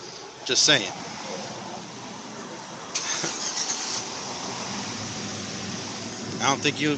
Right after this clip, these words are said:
I don't think you meet, there's not many other people that would do,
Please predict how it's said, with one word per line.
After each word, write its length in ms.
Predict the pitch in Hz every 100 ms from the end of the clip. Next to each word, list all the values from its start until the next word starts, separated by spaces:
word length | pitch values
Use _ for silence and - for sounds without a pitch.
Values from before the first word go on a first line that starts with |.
| 107
I 80 | 131
don't 100 | 147
think 160 | 165 147
you 60 | 156
meet, 340 | 165 156 - - - - - - -
there's 140 | 135
not 200 | 175 180
many 240 | 190 190 196
other 160 | 175
people 260 | - 170 156
that 160 | 160
would 140 | 156 -
do, 200 | 165